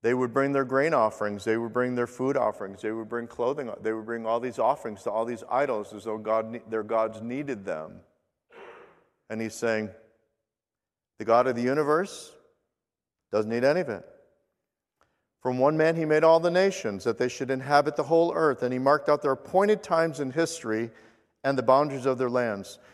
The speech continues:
Now, he's talking to us. Did you catch that? He marked out their appointed times in history.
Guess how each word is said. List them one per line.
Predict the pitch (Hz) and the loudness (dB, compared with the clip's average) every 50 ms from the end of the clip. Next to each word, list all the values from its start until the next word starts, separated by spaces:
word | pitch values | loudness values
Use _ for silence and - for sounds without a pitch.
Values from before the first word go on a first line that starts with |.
| _ _ | _ _
Now, | - 131 127 120 | 0 2 2 2
he's | - - 180 190 - - | 0 -4 -6 -6 -6 -2
talking | - 165 147 - - 139 127 | -2 -2 -2 -2 -4 -8 -8
to | 113 120 - | -6 -6 -2
us. | - 131 131 98 - - - - - _ | 0 0 -2 -2 -6 -12 -20 -20 -20 _
Did | - 113 113 | -12 -8 -8
you | 151 175 | -8 -8
catch | - - 156 160 - - - | -4 -2 -2 -2 -2 -2 -2
that? | 175 175 190 190 - - - - _ _ _ _ _ _ _ _ _ _ _ _ _ _ _ _ _ _ _ _ _ _ _ _ _ _ _ _ _ _ _ _ _ _ _ _ _ _ _ _ _ _ _ _ _ _ _ _ _ _ _ _ _ _ _ _ _ _ _ _ _ _ _ _ _ _ _ _ _ _ _ _ _ _ _ _ _ _ _ _ _ _ _ | 0 0 0 -2 -6 -12 -20 -20 _ _ _ _ _ _ _ _ _ _ _ _ _ _ _ _ _ _ _ _ _ _ _ _ _ _ _ _ _ _ _ _ _ _ _ _ _ _ _ _ _ _ _ _ _ _ _ _ _ _ _ _ _ _ _ _ _ _ _ _ _ _ _ _ _ _ _ _ _ _ _ _ _ _ _ _ _ _ _ _ _ _ _
He | _ - 175 160 143 | _ -2 0 2 2
marked | 123 120 127 135 143 160 170 196 233 254 262 247 - - - - - - - - _ _ 151 | 0 0 -2 0 4 6 6 8 6 6 4 2 -2 -10 -16 -18 -18 -20 -20 -20 _ _ 2
out | 165 175 190 202 214 208 - - 135 | 4 4 4 4 2 0 -4 -2 2
their | 156 143 135 | 2 4 4
appointed | 123 113 - - - - 175 190 202 214 208 - | 2 0 -2 -8 -8 -4 -2 -2 0 0 -2 -4
times | - - 175 170 170 156 131 | -4 -2 -2 -2 -2 -2 -4
in | 135 127 | -6 -6
history. | 127 156 185 180 - - 180 185 190 180 | -4 -2 -4 -4 -4 -6 -6 -4 -4 -4